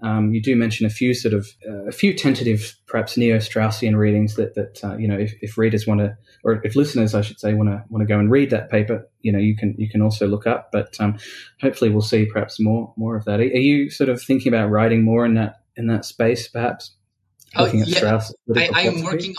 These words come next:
Speaker 2: on my monograph right now, which is called,
Speaker 1: Ah.
Speaker 2: um, Spectres of
Speaker 1: Yeah.
Speaker 2: Tolkien.
Speaker 1: Oh, wow!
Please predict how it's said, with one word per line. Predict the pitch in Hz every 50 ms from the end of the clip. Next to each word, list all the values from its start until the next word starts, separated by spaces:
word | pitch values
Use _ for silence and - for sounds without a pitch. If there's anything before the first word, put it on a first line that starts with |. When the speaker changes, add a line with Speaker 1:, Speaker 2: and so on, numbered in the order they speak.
| 156
Speaker 2:
on | 160 160 151
my | 143 139 139 139 135
monograph | 131 120 117 123 131 131 127 131 127 123 127 123 123 -
right | 123 117 113 110
now, | 110 107 104 98 92 98 104 110
which | 113 -
is | 123 -
called, | - - 127 117 117 120 120 117 - - - - 127
Speaker 1:
Ah. | 131 139 143 147 135 123 120 113 113 110 110
Speaker 2:
um, | 110 110 107 - - - - -
Spectres | - - - - 143 139 139 131 143 143 139 131 135
of | 123 117
Speaker 1:
Yeah. | 113
Speaker 2:
Tolkien. | 107 113 113 110 - - 90 64 62 - - - _ _ _ _ _ _ _ _ - - - - - 131 - - -
Speaker 1:
Oh, | - 143 139
wow! | 117 107 113 110 98 92 -